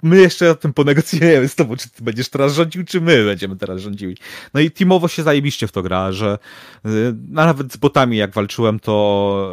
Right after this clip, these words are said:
jak drużyna jest dobra, to w dwójkę, jak się na jednego nałoży, to, e, bardzo szybko się, e, topią te osłony i życie przeciwników, ale nie na tyle, żeby, e, bolało to, że, e, n-, o,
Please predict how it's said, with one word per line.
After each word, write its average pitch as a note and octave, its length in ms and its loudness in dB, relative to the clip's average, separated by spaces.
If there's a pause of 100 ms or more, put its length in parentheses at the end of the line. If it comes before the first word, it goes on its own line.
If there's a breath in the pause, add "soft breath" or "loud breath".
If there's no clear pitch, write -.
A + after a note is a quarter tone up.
(100)
jak G2+ 220 -6
drużyna B2 400 0
jest G#2+ 180 -4
dobra, A#2 480 2
to G#2 120 -10
w F#2+ 60 -14
dwójkę, A#2+ 460 -2
jak G#2 140 -2
się - 120 -8
na G#2 100 -2
jednego G#2+ 380 -4
nałoży, G#2 460 -2
to, G#2 220 -6 (600 loud breath)
e, G2 180 -8
bardzo G#2+ 300 -2
szybko - 300 -8
się, - 180 -6
e, F2+ 1120 -6
topią G2 280 -6
te F2 480 -6
osłony F#2 440 -6
i F2+ 80 -6
życie F2+ 500 -8
przeciwników, - 680 -16
ale G2+ 340 -4 (500)
nie A#2+ 240 0
na D3 120 2
tyle, D3 280 0
żeby, B2+ 460 0 (680 loud breath)
e, G#2+ 1080 -6
bolało A#2+ 600 2
to, B2+ 120 -4
że, A#2 180 0
e, A2 40 0 (100)
n-, G#2+ 280 -4 (220)
o, B2 240 -4